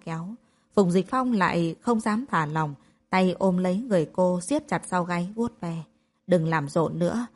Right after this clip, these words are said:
bình tĩnh một chút, tin tưởng anh, thực sự là không có chuyện gì cả." Dỗ dành cô, Phùng Dịch Phong cũng rất bất lực. Dung Lâm Khiết toàn đem lại tai họa thôi. Cô ta nói muốn tự tay giao tranh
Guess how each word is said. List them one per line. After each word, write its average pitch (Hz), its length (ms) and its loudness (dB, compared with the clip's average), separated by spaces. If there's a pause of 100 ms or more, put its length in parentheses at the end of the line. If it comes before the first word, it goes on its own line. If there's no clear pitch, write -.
(200)
bình 190 160 2
tĩnh 202 220 0
một 190 180 2
chút, 262 180 -2 (260)
tin 208 180 4
tưởng 170 220 2
anh, 185 260 -6 (300)
thực 202 160 4
sự 196 340 6
là 190 120 2
không 311 200 -2
có 359 140 4
chuyện 196 200 4
gì 170 220 0
cả." 160 300 -8 (640)
Dỗ 190 240 2
dành 160 320 -2
cô, 180 380 2
Phùng 190 160 2
Dịch 190 200 2
Phong 247 200 0
cũng 247 160 2
rất - 220 -4
bất 320 220 -4
lực. 165 160 0 (360)
Dung 180 200 4
Lâm 170 180 0
Khiết 269 320 -6
toàn 175 260 0
đem 247 180 -4
lại 190 240 0
tai 247 140 0
họa 175 360 -2
thôi. 180 260 -6 (380)
Cô 196 120 4
ta 175 140 0
nói 170 440 2
muốn 220 240 2
tự 202 180 4
tay 220 220 0
giao 220 280 0
tranh 202 260 -2